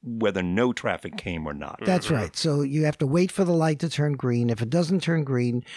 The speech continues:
Speaker 2: you, you, if it's still red, you just stand there, even if there's no traffic coming, which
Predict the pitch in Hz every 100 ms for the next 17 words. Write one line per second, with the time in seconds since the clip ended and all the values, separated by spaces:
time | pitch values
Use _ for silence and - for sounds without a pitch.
0 | - 143 139 - 143 - 135 117 - -
1 | 208 196 147 135 139 143 151 143 - 202
2 | 233 240 135 90 90 123 - - - 185
3 | 185 165 - 156 151 147 - 143 - 107
4 | - 101 - - - - - - 185 -
5 | -